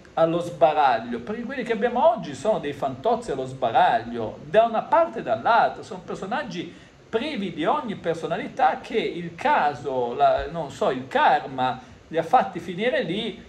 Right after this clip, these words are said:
e, e non hanno veramente, hanno un'incapacità di affermarsi, come Fantozzi, sono ingoiati dalla burocrazia,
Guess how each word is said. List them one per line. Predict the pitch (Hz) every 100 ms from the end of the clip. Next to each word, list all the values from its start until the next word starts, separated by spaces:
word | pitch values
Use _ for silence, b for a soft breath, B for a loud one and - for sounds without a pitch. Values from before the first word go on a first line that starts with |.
| -
e, | - 185 185 165
e | 160
non | 156 143
hanno | 214 247 160 135
veramente, | 143 139 175 196
hanno | 269 330 254
un'incapacità | 190 190 208 - 190 175 233 285
di | 208
affermarsi, | - 143 135 240 180 131 -
come | - 330
Fantozzi, | - 156 - 254 240 - -
sono | 135 226 185
ingoiati | 170 165 175 285 -
dalla | 208 220
burocrazia, | 202 214 208 208 - - 156 113